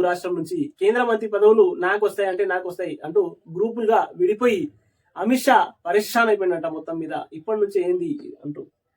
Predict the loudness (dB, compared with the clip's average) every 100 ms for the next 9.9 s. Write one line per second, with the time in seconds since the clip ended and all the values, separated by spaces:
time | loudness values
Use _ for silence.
0 | _ _ -8 -4 -2 -2 -4 -6 -6 -8
1 | -8 -8 -8 _ _ _ _ _ _ _
2 | _ _ _ _ _ _ _ _ _ _
3 | _ _ _ _ _ _ _ _ _ _
4 | _ _ _ _ _ _ _ _ _ _
5 | _ _ _ _ _ _ 0 2 8 8
6 | 8 10 8 8 4 6 4 2 _ _
7 | _ _ _ _ _ -8 2 6 8 8
8 | 6 2 2 2 0 0 0 -2 -6 _
9 | 2 4 6 8 8 8 6 8